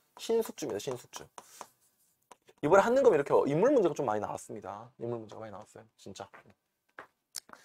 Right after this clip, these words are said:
신숙주는 우리가 막 배신의 대명사라고 하죠. 원래 세종대왕이 키워주고 문종이 이렇게 또 케어해줬던 신숙주가, 그쵸? 선왕의 유지를 잡아들이고 단종에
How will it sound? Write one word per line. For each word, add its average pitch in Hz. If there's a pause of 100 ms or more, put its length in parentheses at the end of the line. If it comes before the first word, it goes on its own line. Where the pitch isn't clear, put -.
(220)
신숙주는 208
우리가 147
막 117
배신의 170
대명사라고 131
하죠. 101
원래 120
세종대왕이 190
키워주고 165
문종이 156
이렇게 135
또 139
케어해줬던 156
신숙주가, 131 (720)
그쵸? 139
선왕의 226 (140)
유지를 143
잡아들이고 117 (400)
단종에 147